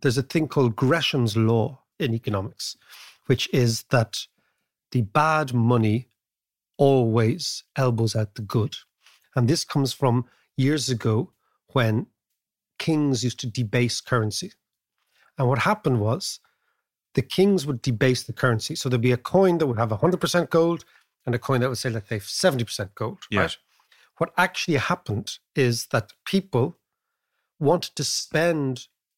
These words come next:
Speaker 1: the debased currency quicker, right? So what you found was that as you debased the currency, the debased currency was used more and more and more, and the actual currency was hoarded. So the bad money elbowed out the good.
Speaker 2: Right,
Speaker 1: Right?
Speaker 2: yeah.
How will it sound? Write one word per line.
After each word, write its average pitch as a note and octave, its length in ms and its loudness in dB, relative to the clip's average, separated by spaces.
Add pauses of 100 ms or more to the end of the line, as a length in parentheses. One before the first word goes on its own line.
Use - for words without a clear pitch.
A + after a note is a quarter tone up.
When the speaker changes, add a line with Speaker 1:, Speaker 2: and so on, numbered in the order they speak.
(440)
Speaker 1:
the D3 60 0
debased C3 580 -2
currency A2+ 440 0
quicker, - 480 -4 (380)
right? D3+ 240 -2 (300)
So - 160 -4
what F3 200 0
you D#3 100 0
found E3+ 600 0
was A#2+ 140 -6
that B2+ 220 -2
as D3+ 200 0
you E3+ 80 -4
debased C3 520 -2
the - 60 -20
currency, A#2+ 420 -2
the A2+ 120 -4
debased A#2+ 500 -4
currency C3+ 440 -4
was A2 180 -4
used A#2+ 240 -2
more D3 260 2
and B2 120 2
more A#2 180 0
and A2 80 -2
more, A#2+ 380 0 (380)
and C#3 120 0
the D3+ 140 0 (140)
actual - 440 0
currency B2 400 0
was A2 120 -2
hoarded. D3 500 0 (400)
So - 140 -8
the C3 100 0
bad F3 480 2
money B2+ 380 2 (640)
elbowed D3 360 2
out A#2 160 -2
the B2+ 80 0
good. C3 360 2 (520)
Speaker 2:
Right, C#3 360 0
Speaker 1:
Right? D#3+ 200 2
Speaker 2:
yeah. C3+ 80 -4